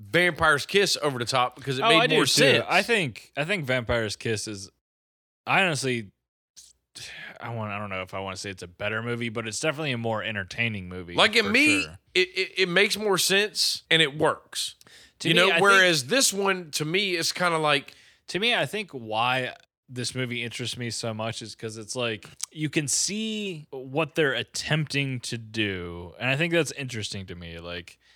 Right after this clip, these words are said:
Speaker 2: it's almost like a, um, it, it almost feels like a mainstream experimental film.
Speaker 1: Yeah. I mean, I can see
Speaker 2: Which is
Speaker 1: that.
Speaker 2: interesting to me.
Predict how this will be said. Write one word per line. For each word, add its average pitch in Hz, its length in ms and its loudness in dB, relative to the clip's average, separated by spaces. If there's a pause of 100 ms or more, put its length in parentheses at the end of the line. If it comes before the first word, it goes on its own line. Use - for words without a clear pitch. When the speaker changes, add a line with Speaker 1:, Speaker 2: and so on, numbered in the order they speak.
(360)
Speaker 2:
it's 120 200 -4
almost 165 440 0
like 123 360 0
a, 107 400 0
um, 85 580 -8 (160)
it, 156 220 2
it 156 160 2
almost 208 540 0
feels 131 540 0
like 107 280 -4
a 104 160 -2
mainstream 110 1120 -2
experimental 98 880 -6
film. 50 520 -20
Speaker 1:
Yeah. 110 300 0 (160)
I - 40 -8
mean, 269 140 -6
I 269 60 2
can 226 100 -4
see 151 120 2
Speaker 2:
Which 156 140 2
is 151 100 4
Speaker 1:
that. 180 80 4
Speaker 2:
interesting 113 460 -4
to 92 100 -12
me. - 260 -20